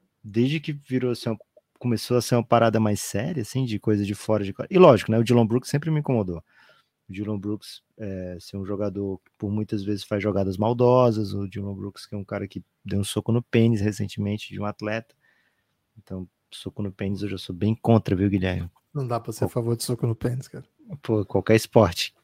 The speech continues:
Speaker 1: Tiver soco do pênis, sequer assisto.
Speaker 2: Mesmo polo
Speaker 1: Então,
Speaker 2: aquático?
Speaker 1: mesmo polo aquático.
Speaker 2: Não,
Speaker 1: É,
Speaker 2: você
Speaker 1: o, a-
Speaker 2: soco, soco no pênis no polo aquático.
Speaker 1: Eu nunca fui at-, nunca joguei um jogo oficial
Speaker 2: É,
Speaker 1: de
Speaker 2: não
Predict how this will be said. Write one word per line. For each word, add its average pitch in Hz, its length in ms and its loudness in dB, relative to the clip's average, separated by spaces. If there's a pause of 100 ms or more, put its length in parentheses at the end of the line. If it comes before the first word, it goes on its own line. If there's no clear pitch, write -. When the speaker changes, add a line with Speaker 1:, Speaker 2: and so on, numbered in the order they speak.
(120)
Speaker 1:
Tiver 110 240 6
soco 117 300 2
do 98 100 0
pênis, 104 280 4
sequer - 260 4
assisto. - 600 0 (360)
Speaker 2:
Mesmo 190 220 -4
polo 131 200 2
Speaker 1:
Então, - 180 -4
Speaker 2:
aquático? 101 280 -4 (800)
Speaker 1:
mesmo 104 260 -6
polo 110 200 -6
aquático. - 480 -10 (600)
Speaker 2:
Não, - 140 0
Speaker 1:
É, 185 60 8
Speaker 2:
você 202 160 4
Speaker 1:
o, 202 100 8
a- - 220 8
Speaker 2:
soco, 185 180 -2
soco 170 220 -12
no 190 100 -6
pênis 190 260 -6
no 190 80 -8
polo 208 180 -8
aquático. 113 480 -8 (960)
Speaker 1:
Eu 196 140 12
nunca 220 220 10
fui 202 140 6
at-, - 180 2
nunca 170 300 6
joguei 131 440 6
um 95 100 2
jogo 92 240 -4
oficial 95 360 -4
Speaker 2:
É, - 40 -4
Speaker 1:
de - 60 -6
Speaker 2:
não 120 60 -6